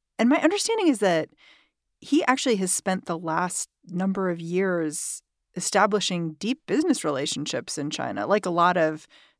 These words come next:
businesses and sports organizations that see China as a place that they're, that they can grow, essentially. So I wonder when he began speaking out, whether that seemed like a real turning point for you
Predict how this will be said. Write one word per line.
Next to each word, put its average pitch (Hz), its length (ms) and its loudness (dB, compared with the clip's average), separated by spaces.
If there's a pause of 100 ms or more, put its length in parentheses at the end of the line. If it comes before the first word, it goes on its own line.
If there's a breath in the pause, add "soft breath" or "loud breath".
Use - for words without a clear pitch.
businesses 175 500 -2
and 147 140 -4
sports - 340 -4
organizations 156 840 -4
that - 140 -10
see - 220 -4
China 160 560 -4
as - 180 -8
a 156 60 -8
place 151 360 -6
that 147 200 -8
they're, 143 360 -6 (1080 soft breath)
that 202 120 0
they 196 100 6
can 185 160 0
grow, 165 460 4 (280)
essentially. 101 720 -6 (920)
So 240 480 4 (320)
I 247 80 8
wonder 285 440 4 (180)
when 190 260 2
he 226 400 0
began 156 760 -2 (600)
speaking 180 520 -2
out, - 400 -2 (220)
whether 196 320 2
that 180 200 0
seemed 180 360 0
like 156 180 2
a 156 60 -2
real 151 380 -2
turning 156 420 -2
point 139 300 -4
for - 120 -10
you 147 520 -6